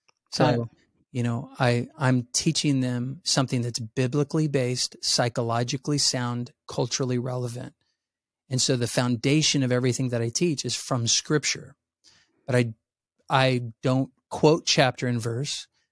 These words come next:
Speaker 2: but I teach them basically what the Bible says, that philosophy has confirmed, that psychology has now validated,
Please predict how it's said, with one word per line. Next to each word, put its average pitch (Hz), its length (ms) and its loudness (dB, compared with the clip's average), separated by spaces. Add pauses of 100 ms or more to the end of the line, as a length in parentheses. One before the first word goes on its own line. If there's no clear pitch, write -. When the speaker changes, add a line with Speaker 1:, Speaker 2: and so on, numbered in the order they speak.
(120)
Speaker 2:
but 131 80 2
I 127 100 6
teach 139 340 0
them 131 160 0
basically 135 540 0
what 123 180 0
the - 80 -2
Bible 120 320 0
says, 127 440 0
that - 180 0
philosophy 123 640 0
has 123 180 0
confirmed, 143 640 -2
that 139 140 -6
psychology 135 760 2
has 131 220 0
now 127 160 -2
validated, 131 800 0